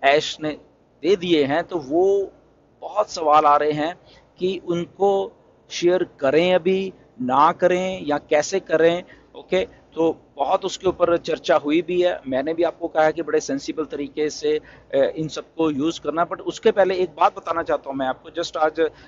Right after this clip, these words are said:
बात हो रही थी, मिस्टर एसपी सिंह हैं, हमारे founder हैं, बहुत, अ, अच्छा, अ, काम करते हैं वो, अ, अपने graphics के द-, द्वारा,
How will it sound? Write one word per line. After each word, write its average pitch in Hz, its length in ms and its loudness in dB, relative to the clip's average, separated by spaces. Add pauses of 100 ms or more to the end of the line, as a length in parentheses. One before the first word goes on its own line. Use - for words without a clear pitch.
(160)
बात 135 420 -4
हो 165 80 0
रही 156 120 -2
थी, 151 140 -4
मिस्टर 135 280 -6
एसपी 139 380 -4
सिंह 156 300 -4
हैं, 160 80 -4
हमारे 127 340 -4
founder 127 480 -6
हैं, 143 220 -14 (480)
बहुत, 127 280 -2
अ, 127 600 0
अच्छा, 139 260 -2
अ, 139 280 -2
काम 123 420 -2
करते 135 300 -4
हैं 139 180 0
वो, 131 320 -4 (100)
अ, 123 300 -2
अपने 123 260 -8
graphics 117 400 -8
के - 140 -8
द-, 127 360 2
द्वारा, 131 300 0